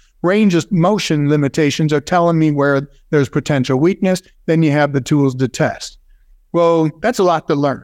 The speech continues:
And it's been a year-long program, a ten-month, eight three-day weekends over a ten-month period. We kinda, uh, people had to come in and learn the whole body and fly to Denver and be here those eight three-day weekends and get certified. It literally took a year to be,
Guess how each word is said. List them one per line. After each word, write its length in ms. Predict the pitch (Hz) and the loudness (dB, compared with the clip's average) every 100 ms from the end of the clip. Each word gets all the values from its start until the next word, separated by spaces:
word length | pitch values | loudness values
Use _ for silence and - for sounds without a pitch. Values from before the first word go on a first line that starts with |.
| _ | _
And 120 | 151 147 | -2 0
it's 280 | 151 147 | 0 0
been 240 | 160 156 151 | -2 0 2
a 40 | |
year-long 540 | 147 180 180 175 175 165 | 2 4 4 4 2 0
program, 540 | 170 165 165 165 151 | 0 0 0 0 0
a 80 | 123 _ | -4 _
ten-month, 640 | - 175 170 165 170 170 - _ _ - | -4 -2 0 2 0 -2 -6 _ _ -2
eight 320 | 160 175 170 | 2 2 0
three-day 320 | 185 180 175 | 0 2 2
weekends 460 | 165 170 170 165 160 | 2 2 2 0 2
over 220 | 160 160 | 0 0
a 60 | 151 | -2
ten-month 560 | - 165 165 160 156 | -2 0 0 0 0
period. 460 | 160 170 170 170 156 | 0 2 2 2 0
We 200 | 135 127 - | -4 -6 -4
kinda, 320 | 156 151 139 _ _ - | 0 0 -2 _ _ -8
uh, 580 | 139 135 131 127 135 135 | -2 0 2 2 0 -2
people 300 | 143 180 160 | -2 0 2
had 200 | 165 160 | 2 2
to 80 | 156 | 0
come 200 | 170 165 | 0 0
in 80 | 160 | 0
and 140 | 156 | 2
learn 200 | 165 160 | 2 0
the 80 | 139 | 0
whole 180 | 165 156 | 0 0
body 400 | 160 165 170 160 | 0 2 2 0
and 120 | 131 | 0
fly 220 | 160 165 | 0 2
to 100 | 160 | 2
Denver 560 | 160 160 165 170 160 _ _ - | 0 0 0 -2 -4 _ _ -4
and 400 | 143 139 139 135 | -2 0 -2 0
be 200 | 165 165 | 2 4
here 260 | 165 165 160 | 4 2 2
those 240 | 160 151 | 2 2
eight 220 | 165 165 | 0 0
three-day 300 | 160 160 160 | 0 2 2
weekends 500 | 156 160 160 156 147 | 2 0 0 0 0
and 180 | 131 131 | -2 0
get 180 | 151 135 | -2 0
certified. 560 | 165 160 156 160 156 | -2 -2 0 2 2
It 100 | 147 | 0
literally 320 | 139 165 160 160 | 0 2 2 0
took 260 | 170 - | -2 -2
a 100 | 151 | -2
year 400 | 139 147 151 127 | 0 2 2 2
to 100 | 113 | -2
be, 280 | 135 135 | -2 0